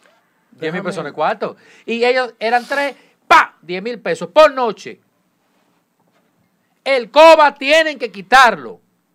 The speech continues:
Speaker 1: Es un negociazo. Y las autoridades que van a recoger la juca en la discoteca, si la van a recoger, que la recojan en todas, no en los barcitos,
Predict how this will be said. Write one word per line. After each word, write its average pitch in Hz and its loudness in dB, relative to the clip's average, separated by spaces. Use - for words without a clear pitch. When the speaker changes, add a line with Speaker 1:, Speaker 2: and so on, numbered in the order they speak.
Speaker 1:
Es 277 -2
un 285 -10
negociazo. 220 -2
Y 226 -10
las 254 0
autoridades 247 0
que 262 -6
van 294 -2
a 302 0
recoger 262 -4
la 277 0
juca 277 -4
en 254 -2
la 247 -2
discoteca, 202 -8
si - -12
la 240 0
van 285 -2
a 302 2
recoger, 262 -2
que 226 -8
la 214 -4
recojan 247 -4
en 214 -16
todas, 208 -4
no 220 -12
en 247 -8
los 262 -2
barcitos, 214 -6